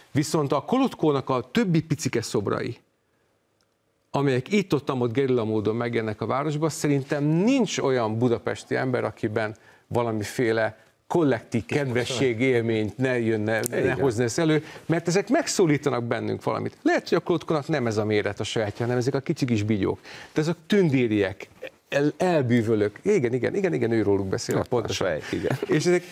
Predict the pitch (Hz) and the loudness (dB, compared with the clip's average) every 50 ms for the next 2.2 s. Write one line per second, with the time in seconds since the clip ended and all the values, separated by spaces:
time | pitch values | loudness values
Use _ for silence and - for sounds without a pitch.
0 | - - - - - 190 185 - 202 - - 165 226 220 170 139 120 107 95 98 | -20 -20 -20 -6 -4 -4 -2 -2 -4 -4 0 0 2 2 4 2 2 2 2 0
1 | 104 117 - - - - - 151 139 - - 131 202 226 - 277 254 220 190 - | 0 -2 -8 -14 -16 -2 0 0 0 0 0 0 0 0 2 0 0 0 0 0
2 | - 156 156 151 | 2 2 2 2